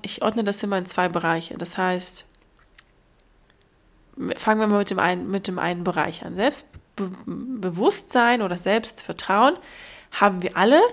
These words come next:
in gewissen Bereichen, die uns vertraut sind. Nehmen wir mal an den Bereich, äh, Job. Ja, jeder hat von uns einen Job.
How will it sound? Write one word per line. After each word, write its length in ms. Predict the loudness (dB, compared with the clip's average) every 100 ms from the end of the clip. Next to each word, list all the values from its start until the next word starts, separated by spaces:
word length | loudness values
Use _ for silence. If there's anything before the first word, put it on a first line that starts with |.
| 0 -20 -6 2
in 200 | 4 4
gewissen 600 | 2 4 2 2 0 2
Bereichen, 640 | 2 2 0 0 -2 -2
die 220 | 0 0
uns 240 | 2 0 -2
vertraut 560 | -2 -2 2 2 2
sind. 320 | -6 -12 -14 -20 _ _ _ _ _ _ _ -20 -14 0
Nehmen 320 | 2 4 4
wir 80 | 4
mal 180 | 6
an 180 | 6 4
den 200 | 4 2
Bereich, 600 | 2 4 6 4 0 -8 -18 -20 -20 _ _ _ _ _ _ _ _ _ _ _ _ -2
äh, 640 | 2 4 4 2 2 0
Job. 320 | 2 2 2 0 -4 -10 _ _ _ -4 2
Ja, 80 | 4
jeder 240 | 8 8
hat 120 | 8
von 120 | 4 -4
uns 160 | -4
einen 80 | -2
Job. 220 | -2 -2